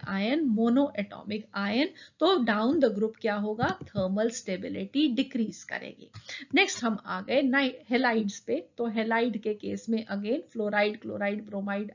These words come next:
आयोडाइड, monoatomic ions हैं, छोटे anion, down the group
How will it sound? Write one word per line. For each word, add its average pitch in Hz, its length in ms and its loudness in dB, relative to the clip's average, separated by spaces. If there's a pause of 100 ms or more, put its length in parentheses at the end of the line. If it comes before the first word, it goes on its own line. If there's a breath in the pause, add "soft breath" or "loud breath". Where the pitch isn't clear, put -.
आयोडाइड, 214 480 0 (320 loud breath)
monoatomic 226 840 2 (140)
ions 202 340 -4
हैं, 254 140 0
छोटे 233 540 -2
anion, 208 500 -4
down 190 320 -8
the 220 140 -4
group 415 260 0